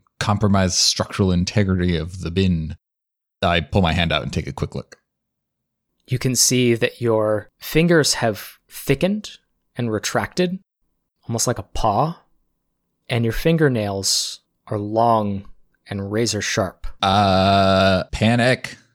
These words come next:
Speaker 1: That's not good. I look up at the screen as Nosferatu is playing, and I rummage around in my, in my pack, and I pull out, being Colorado,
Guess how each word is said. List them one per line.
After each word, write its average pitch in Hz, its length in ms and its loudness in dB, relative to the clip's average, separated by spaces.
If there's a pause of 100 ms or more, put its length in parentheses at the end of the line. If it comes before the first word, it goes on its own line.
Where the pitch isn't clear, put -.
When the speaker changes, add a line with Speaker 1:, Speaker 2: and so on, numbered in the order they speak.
(260)
Speaker 1:
That's 120 240 2
not 123 180 2
good. 113 380 4 (640)
I 95 100 0
look 101 320 -2
up 117 140 0
at 98 140 -2
the 87 260 0 (100)
screen 87 600 0 (100)
as 80 320 -4 (100)
Nosferatu 82 520 -4
is 73 180 -6
playing, 82 360 -6 (280)
and 92 300 0
I 87 320 -2
rummage 98 360 2
around 87 320 0
in 82 100 0
my, 76 240 -2
in 85 120 -2
my 73 140 -4
pack, - 380 -6
and 78 100 -8
I 76 80 -4
pull 85 280 -2
out, 71 360 -4
being 139 220 4
Colorado, 82 720 -4